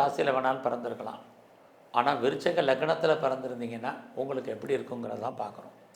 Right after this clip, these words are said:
உங்க எல்லாருக்குமே உங்களுடைய நட்சத்திரம் தெரியும், ராசி தெரியும். ஆனா நிறைய பேருக்கு லக்னம் தெரியுது, நிறைய பேருக்கு லக்னம் தெரியல. லக்னம் தான் நம்ம வாழ்க்கையில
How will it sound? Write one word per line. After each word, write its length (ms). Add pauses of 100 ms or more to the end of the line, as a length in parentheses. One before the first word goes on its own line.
(760)
உங்க 200
எல்லாருக்குமே 500
உங்களுடைய 360 (340)
நட்சத்திரம் 500
தெரியும், 260
ராசி 340
தெரியும். 320
ஆனா 100 (100)
நிறைய 220 (140)
பேருக்கு 340 (420)
லக்னம் 400
தெரியுது, 400 (580)
நிறைய 280
பேருக்கு 300 (840)
லக்னம் 380
தெரியல. 320 (880)
லக்னம் 380
தான் 180 (300)
நம்ம 260
வாழ்க்கையில 400